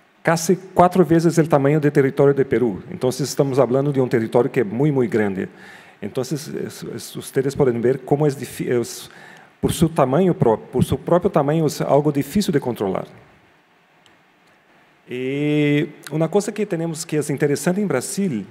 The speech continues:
en, en, en la, en la Amazonía brasileña, es que tenemos cuarenta y tres por ciento del territorio que está protegido de una manera u otra, sea por unidades de conservación, que decimos áreas protegidas,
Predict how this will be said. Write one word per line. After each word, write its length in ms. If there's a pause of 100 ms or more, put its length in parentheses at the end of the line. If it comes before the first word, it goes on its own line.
(220)
en, 160
en, 400 (220)
en 340
la, 300
en 100
la 60
Amazonía 420
brasileña, 540 (400)
es 140
que 100
tenemos 480 (180)
cuarenta 320
y 60
tres 180
por 160
ciento 400
del 160
territorio 560
que 160
está 480
protegido 500
de 120
una 160
manera 320
u 120
otra, 300 (460)
sea 340
por 220
unidades 580
de 800
conservación, 560
que 80
decimos 460
áreas 240
protegidas, 640